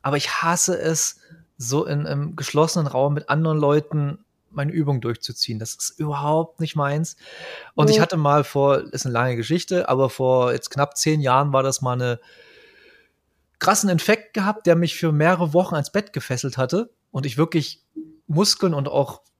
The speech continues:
Speaker 1: Gewicht sehr abgebaut habe. Und da musste ich wieder Muskeln aufbauen und wieder mich
Speaker 2: Mhm.
Speaker 1: sozusagen zurück. Und da musste ich ein halbes Jahr ins Fitnessstudio. Es war ganz nett, aber ich war froh, als ja ein halbes Jahr vorbei war, dass ich nicht mehr hin musste.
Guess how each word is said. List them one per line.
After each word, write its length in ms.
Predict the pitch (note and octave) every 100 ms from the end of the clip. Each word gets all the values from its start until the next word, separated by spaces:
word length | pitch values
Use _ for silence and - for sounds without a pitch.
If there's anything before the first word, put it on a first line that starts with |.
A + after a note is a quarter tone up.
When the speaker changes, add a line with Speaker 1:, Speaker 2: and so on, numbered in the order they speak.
| _
Speaker 1:
Gewicht 360 | C#3 D3+ G3+ -
sehr 200 | E3 -
abgebaut 520 | C#3+ - B2 B2 B2+
habe. 100 | D3+
Und 60 | C#3+
da 40 |
musste 220 | C#3 -
ich 60 | C#3
wieder 120 | C#3+
Muskeln 420 | C#3+ F#3 - C#3+
aufbauen 580 | B2 A#2+ A#2+ - A#2 A2+
und 80 | A#2+
wieder 260 | B2 B2+ B2
mich 400 | C3 B2+ - _
Speaker 2:
Mhm. 80 | A3
Speaker 1:
sozusagen 600 | G#3+ G#3+ D#3+ B2+ B2+ B2 - _ - -
zurück. 400 | - D3 E3+ F3+ -
Und 220 | C#3 B2+
da 100 | B2+
musste 240 | C#3 -
ich 60 | C#3
ein 60 | B2+
halbes 240 | C3+ C3
Jahr 80 | B2+
ins 80 | -
Fitnessstudio. 580 | F#3 F3+ - E3+ D#3+
Es 140 | D#3 -
war 140 | C#3
ganz 240 | B2+ A#2+ -
nett, 220 | D#3+ -
aber 160 | B2+
ich 80 | B2+
war 100 | C3
froh, 220 | - C#3
als 140 | C#3 B2+
ja 100 | C3
ein 80 | A#2+
halbes 200 | B2 A#2+
Jahr 100 | A#2
vorbei 340 | A#2+ B2 A#2+
war, 180 | B2 A#2 _ _ _
dass 100 | - C3+
ich 140 | B2
nicht 120 | B2+
mehr 80 | A#2+
hin 100 | A#2
musste. 360 | G#2+ G#2 -